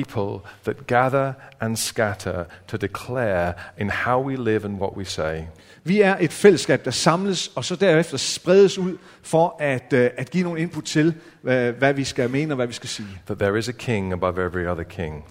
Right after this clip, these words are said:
Speaker 2: At der er en konge, der er højere end alle andre konger.
Speaker 1: Then there is a kingdom that subverts and supersedes every earthly kingdom.
Speaker 2: Og der er et, et, et, et, et rige,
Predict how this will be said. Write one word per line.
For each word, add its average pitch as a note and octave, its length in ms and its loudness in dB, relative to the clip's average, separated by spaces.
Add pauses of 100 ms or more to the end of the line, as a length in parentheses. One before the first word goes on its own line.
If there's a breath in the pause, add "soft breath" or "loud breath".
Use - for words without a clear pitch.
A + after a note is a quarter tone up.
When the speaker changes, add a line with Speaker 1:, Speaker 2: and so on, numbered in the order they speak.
Speaker 2:
At C#3+ 160 -4
der E3+ 60 6
er D#3+ 160 6
en D#3+ 140 0
konge, E3+ 320 -2
der F3 60 0
er C#3+ 60 2
højere D3+ 220 -2
end - 80 -6
alle D3 160 2
andre D3 220 -2
konger. G#2 340 -10 (100)
Speaker 1:
Then G#2 180 0
there A2+ 160 6
is G#2+ 100 -2
a A2+ 40 -2
kingdom G2 600 -2
that F#2 180 -6
subverts A2 1000 -2
and G#2+ 100 -4
supersedes G2 1000 -6 (100)
every G2 300 -2
earthly F#2+ 300 -8
kingdom. E2 420 -8 (280)
Speaker 2:
Og - 140 -6
der E3 80 8
er E3+ 360 4
et, D3+ 280 -4
et, C#3+ 240 -4
et, C#3+ 160 -6 (180)
et, D3+ 180 -4 (100)
et C#3 280 -4
rige, F#3+ 320 4